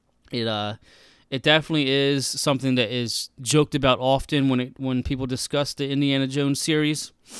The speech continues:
And then you have the newest one, uh, Indiana Jones and the Dial of Destiny. And people were anticipating, you know, a, a, a big cha-, uh, change of course. They thought that, they thought this movie was gonna do well, and unfortunately it did not.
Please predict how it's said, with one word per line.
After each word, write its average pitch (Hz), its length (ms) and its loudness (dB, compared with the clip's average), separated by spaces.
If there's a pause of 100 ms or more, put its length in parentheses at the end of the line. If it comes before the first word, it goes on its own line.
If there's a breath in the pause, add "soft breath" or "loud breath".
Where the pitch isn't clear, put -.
(1200 loud breath)
And 131 140 -2
then 156 100 4
you 202 120 4
have 196 180 2
the 175 80 0
newest 185 340 -2
one, 113 300 -4
uh, 117 180 -10
Indiana 147 400 -6
Jones 147 320 -2
and 143 100 0
the 127 60 -2
Dial 131 260 2
of 117 80 -2
Destiny. 147 520 0 (720 soft breath)
And 113 300 -6
people 196 240 -2
were 220 80 4
anticipating, 202 640 0
you 180 100 -2
know, 165 280 0
a, 139 60 0
a, 143 220 -6
a 139 80 -6
big 151 240 -4 (560)
cha-, - 340 -6
uh, 127 200 -4 (100)
change 165 260 0
of 147 60 -2
course. 175 400 2
They 131 100 2
thought 139 280 0
that, 131 220 2 (680 loud breath)
they 123 100 -8
thought 143 180 0
this 151 120 -2
movie 165 140 4
was 160 100 0
gonna 160 160 2
do 175 160 2
well, 180 400 6
and 139 220 2
unfortunately 175 560 -2
it 156 80 -4
did 151 140 2
not. 160 300 2